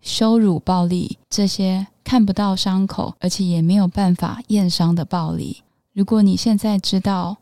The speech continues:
这些非肢体的暴力其实也是家暴，那么就已经是一个很好的开始了。梅姨在书里面告诉我们，她说，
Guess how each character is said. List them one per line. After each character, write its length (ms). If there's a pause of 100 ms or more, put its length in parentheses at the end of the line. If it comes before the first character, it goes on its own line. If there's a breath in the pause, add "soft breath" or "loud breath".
这 160
些 220
非 320
肢 300
体 160
的 100
暴 260
力 280 (240)
其 200
实 180
也 140
是 280
家 260
暴， 380 (480)
那 160
么 340 (220)
就 200
已 60
经 180
是 200
一 120
个 200
很 280
好 240
的 140
开 240
始 320
了。 240 (360)
梅 200
姨 160
在 220
书 240
里 180
面 380
告 180
诉 200
我 80
们， 200 (220)
她 180
说， 440